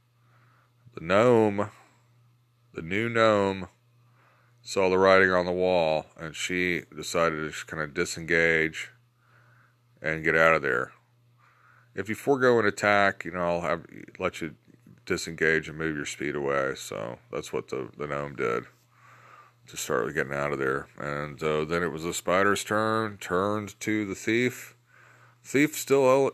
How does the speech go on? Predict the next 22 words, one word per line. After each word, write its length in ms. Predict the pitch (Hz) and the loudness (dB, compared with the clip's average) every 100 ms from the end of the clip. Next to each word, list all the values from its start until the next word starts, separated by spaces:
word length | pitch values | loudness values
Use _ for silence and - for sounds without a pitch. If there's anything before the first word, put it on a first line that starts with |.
| - | -4
s-, 260 | - - - | -12 -12 -12
still 300 | - 135 123 | -2 2 4
had, 260 | 120 127 | 4 4
like, 280 | 110 90 - | 4 2 0
I 60 | - | -8
think 220 | - - | -8 -4
A 180 | - 101 | -2 -2
C 220 | - 107 | -2 -6
three 380 | 98 85 90 117 | -6 -4 -2 0
or 120 | 135 | 0
something, 520 | 127 131 127 135 135 131 - | -2 -6 -6 -10 -10 -16 -16
but 120 | - | -14
it 100 | 69 | -8
did 140 | 87 | -6
not 240 | 92 104 85 | -2 -2 0
matter. 480 | 92 113 120 123 - _ - | 0 2 2 0 -6 _ -8
Rolled, 300 | 73 98 90 | -2 0 0
like, 200 | 82 - | -4 -4
a 200 | 50 50 _ _ _ | -6 -6 _ _ _
nineteen 520 | - 101 - 101 110 117 | -8 -6 -6 -4 -4 -4
or 100 | 110 | -6
something. 460 | 107 110 113 110 | -6 -8 -8 -10